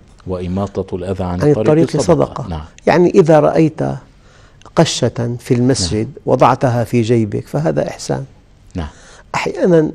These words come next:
Speaker 2: أثناء كنس الغرفة في الشتاء والأشعة داخل الغرفة تبدو أشياء عالقة في هواء
Speaker 1: نعم.
Speaker 2: الغرفة، هباء. قال تعالى: "فمن يعمل مثقال ذرة خيرا يره،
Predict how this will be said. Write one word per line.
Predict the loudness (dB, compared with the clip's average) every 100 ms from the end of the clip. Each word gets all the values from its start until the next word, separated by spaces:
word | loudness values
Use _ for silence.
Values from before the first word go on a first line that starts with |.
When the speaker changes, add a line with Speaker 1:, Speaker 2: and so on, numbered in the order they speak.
| -8
Speaker 2:
أثناء | -4 2 2 0 -12 -2
كنس | 0 2 2
الغرفة | 2 2 0 -2 -6
في | -6
الشتاء | -4 -4 -2 -4 -6 -14 -20 -20 -20 -2
والأشعة | -2 0 0 0 0 -2 -4 -8 -18 -20 -18 0
داخل | 2 2 0 -2 -2
الغرفة | -2 -2 -4 -8 -8 -10 -20 -20 -20 _ 2
تبدو | 2 4 2 2
أشياء | 0 4 4 2 2
عالقة | 2 2 0 -4 -10 -12 _ _ -20 -20 -20 -20 _ _ -16
في | -2 0
هواء | 4 4 4
Speaker 1:
نعم. |
Speaker 2:
الغرفة، | 0 -2 -4 -6 -10 -12 -20 -20 -20 -20 -20 -14
هباء. | -2 2 4 2 -4 -16 -20 _ _ _ _ -20 -20 -20 _
قال | 2 4 4
تعالى: | 2 2 2 0
"فمن | -2 0 2 2
يعمل | 2 0 -2 -4 -10 -14 _
مثقال | -4 -4 -6 2 4 4 2
ذرة | 0 0 0 -4 -6 -10
خيرا | -6 -4 -2 -4
يره، | -6 -8 -10